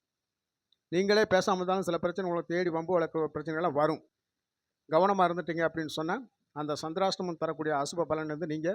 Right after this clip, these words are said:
விடுபட்டுறலாம். அதுக்கப்புறமா மீனராசி நண்பர்கள், மீனராசி நண்பர்களுக்கு நாலு, ஏழு, ஒன்பது, பத்து,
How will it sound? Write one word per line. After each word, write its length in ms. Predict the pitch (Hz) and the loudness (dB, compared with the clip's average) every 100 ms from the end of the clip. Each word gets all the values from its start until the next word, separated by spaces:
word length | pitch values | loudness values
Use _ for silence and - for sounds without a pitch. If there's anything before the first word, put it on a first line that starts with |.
| 208 | -4
விடுபட்டுறலாம். 520 | 147 143 131 123 110 _ _ _ _ _ _ _ _ _ _ _ _ _ _ _ _ - | -4 -2 -2 -6 -8 _ _ _ _ _ _ _ _ _ _ _ _ _ _ _ _ -6
அதுக்கப்புறமா 480 | 175 185 185 233 214 190 | -2 0 2 4 4 2
மீனராசி 480 | 240 247 208 - | 4 6 6 4
நண்பர்கள், 420 | 175 175 165 147 127 _ _ _ _ | 0 2 2 2 -2 _ _ _ _
மீனராசி 580 | 156 226 240 220 208 190 175 | -2 2 4 4 2 0 -2
நண்பர்களுக்கு 560 | 175 180 170 156 220 254 - _ _ _ _ _ _ - | 0 2 2 2 -2 -6 -6 _ _ _ _ _ _ -2
நாலு, 440 | 156 180 214 208 233 - _ 151 180 | 4 6 6 6 4 0 _ 2 4
ஏழு, 240 | 196 196 220 _ _ _ | 6 4 0 _ _ _
ஒன்பது, 420 | 147 180 185 180 196 269 _ _ _ _ _ _ _ - | -2 2 4 4 2 -2 _ _ _ _ _ _ _ 2
பத்து, 360 | 165 - 196 | 2 2 -2